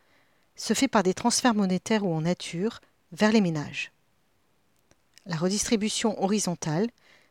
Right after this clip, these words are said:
financée par les cotisations salariales, couvre les risques sociaux, quel que soit le niveau de revenu. Deux. La mise en œuvre de la politique sociale. La politique sociale passe notamment par la protection sociale,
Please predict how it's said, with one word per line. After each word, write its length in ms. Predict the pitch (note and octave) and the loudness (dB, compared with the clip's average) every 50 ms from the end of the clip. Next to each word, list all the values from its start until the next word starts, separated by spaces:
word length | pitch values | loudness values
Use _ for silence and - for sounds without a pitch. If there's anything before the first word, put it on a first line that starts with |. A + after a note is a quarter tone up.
| _ _ | _ _
financée 480 | - - A#3 G#3 G#3 G#3 - - C4 | -6 -2 2 2 2 2 2 0 0
par 160 | - - F#3 | 2 2 2
les 100 | D#3+ E3+ | 2 2
cotisations 680 | - - A#3+ A3+ - A3+ G#3 A3 A3 - - - G3+ F3 | 0 0 -2 -2 -2 -2 0 0 0 0 0 -2 -4 0
salariales, 640 | - - G#3 G3 F3 D3 D#3 D#3+ D3 D#3+ F3 G3+ - - _ _ _ _ _ _ _ _ _ _ _ _ _ | 2 2 2 2 2 0 -2 -2 -2 -2 -2 -4 -6 -10 _ _ _ _ _ _ _ _ _ _ _ _ _
couvre 320 | - C4 B3 G#3+ - F3+ | -2 -2 -2 0 0 0
les 100 | D#3+ D#3+ | 0 0
risques 320 | D3+ G#3+ G#3+ - - - G#3 | 0 0 -2 0 -2 -2 -2
sociaux, 540 | - - E3 - - - F3+ F#3 A3+ A#3+ - _ | -2 -2 -4 -4 -4 -2 -2 -2 -2 -2 -6 _
quel 160 | - B3 - | -4 -4 -2
que 120 | - G#3 | 0 0
soit 240 | - - - - A#3 | 0 2 2 2 2
le 80 | A3 G3 | 4 2
niveau 340 | F3 F3 E3+ D#3 G3 A3+ | 0 0 -2 0 0 0
de 80 | F#3 F3+ | 0 0
revenu. 580 | D#3+ D#3+ D3+ - - D#3+ D3 - - - - - _ _ _ _ _ _ _ _ _ _ _ _ _ _ _ _ _ _ _ _ _ _ _ _ _ _ _ _ _ _ _ _ _ _ _ _ _ _ _ | -2 -2 -4 -6 -8 -12 -14 -14 -16 -16 -18 -20 _ _ _ _ _ _ _ _ _ _ _ _ _ _ _ _ _ _ _ _ _ _ _ _ _ _ _ _ _ _ _ _ _ _ _ _ _ _ _
Deux. 240 | F3+ - F3+ F3 E3+ - _ _ _ _ _ _ _ _ _ _ _ _ _ _ _ - | -12 -8 -8 -8 -8 -10 _ _ _ _ _ _ _ _ _ _ _ _ _ _ _ -2
La 100 | F#3+ E3+ | 0 2
mise 220 | E3 G3+ B3+ A3 A3 | 4 4 4 6 4
en 100 | G3 G3 | 4 4
œuvre 160 | A3 B3+ - | 4 4 4
de 80 | - | 4
la 140 | F#3 F3 E3 | 4 4 2
politique 420 | - - G3 G3+ - - - A3+ - | 0 -2 -4 -6 -6 -6 -6 -6 -4
sociale. 500 | - F#3+ E3 - - E3+ D#3+ D#3+ D#3+ D#3 - _ _ _ _ _ _ _ _ _ _ _ _ _ _ _ _ _ _ _ _ _ _ _ _ _ _ - | -4 -2 -2 -2 -4 -4 -6 -6 -8 -12 -16 _ _ _ _ _ _ _ _ _ _ _ _ _ _ _ _ _ _ _ _ _ _ _ _ _ _ -4
La 120 | G3+ E3+ | -4 0
politique 360 | - B3 B3+ C4 - C#4 - | 2 4 4 4 2 0 -2
sociale 400 | - - A#3 - - A#3+ A#3+ B3+ | 0 0 0 0 2 2 2 0
passe 280 | - - E3 D3+ - - | 2 0 -2 -2 0 0
notamment 480 | A3 B3 - - - F3 F3 F3+ A3+ | 0 0 2 0 0 0 0 -2 -2
par 380 | B3 - - D#3+ D#3+ D3+ - - E3 | -2 -4 -4 -4 -4 -4 -6 -6 -6
la 80 | E3 | -8
protection 460 | - - G3+ G3 - G#3+ - - - F#3 | -2 0 -2 0 0 -2 -4 -4 -6 -6
sociale, 560 | - - E3 - - - D#3 D#3 F3 A3 | -6 -6 -6 -6 -6 -6 -4 -4 -4 -6